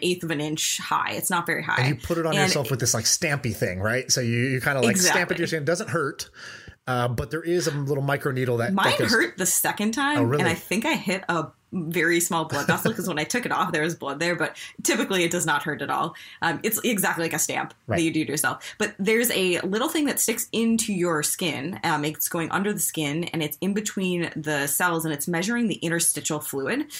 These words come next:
Speaker 1: it's looking for glucose, essentially. But how it measures that is there's a certain enzyme on this sensor that binds to glucose, and it's measuring, it's essentially electricity produced,
Speaker 2: Right.
Speaker 1: but they can turn that into a number that correlates to glucose. And so I started looking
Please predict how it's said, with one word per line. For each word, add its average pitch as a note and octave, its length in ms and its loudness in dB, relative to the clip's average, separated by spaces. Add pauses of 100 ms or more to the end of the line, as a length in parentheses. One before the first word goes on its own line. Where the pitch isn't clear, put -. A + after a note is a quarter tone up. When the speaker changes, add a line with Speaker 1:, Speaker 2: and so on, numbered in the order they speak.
(160)
Speaker 1:
it's F3 180 0
looking B3+ 340 0
for E3+ 520 0 (220)
glucose, E3 480 0
essentially. - 500 -2 (180)
But E3+ 100 -2
how D#4+ 180 0
it - 100 -6
measures E3 440 0
that - 340 0
is D#3+ 260 0
there's F3 340 0
a D#3+ 140 0
certain B3+ 460 -2
enzyme D#3 720 -2
on F3 240 2
this E3+ 160 0
sensor A#3 520 -2 (280)
that E3 240 -2
binds E3 440 2
to D3 200 0
glucose, C#3+ 420 -4
and E3+ 100 -4
it's E3+ 140 -4
measuring, G3+ 720 0
it's G3+ 160 -2
essentially A#3 380 0
electricity D#3+ 600 -2
produced, - 380 -4
Speaker 2:
Right. A2+ 100 0
Speaker 1:
but - 120 -4
they E3+ 60 2
can F3+ 120 -2
turn E3+ 200 -2
that D#3+ 180 0
into D#3+ 180 -2
a D3 60 -2
number D3 400 0
that D#3 120 -4
correlates C#3 480 -4
to D3+ 80 -6
glucose. - 480 -8 (400)
And A3+ 160 0
so A3+ 280 0
I F#3+ 100 0
started D4+ 300 0
looking F3+ 160 -2